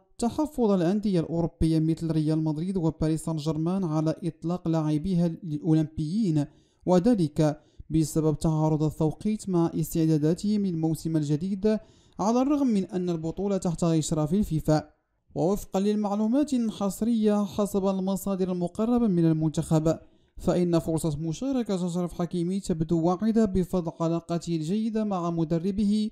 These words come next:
والتعاون بين الجامعة الملكية وناديه الفرنسي. يشار إلى أن هنالك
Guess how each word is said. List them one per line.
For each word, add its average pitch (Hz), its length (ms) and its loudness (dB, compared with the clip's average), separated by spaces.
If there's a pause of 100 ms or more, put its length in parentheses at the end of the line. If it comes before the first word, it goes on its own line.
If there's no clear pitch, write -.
(280)
والتعاون 220 680 4
بين 190 220 4
الجامعة 175 460 0
الملكية 202 520 0
وناديه 175 600 2
الفرنسي. 156 760 0 (760)
يشار 165 480 2
إلى 160 300 2
أن 160 140 0
هنالك 190 680 2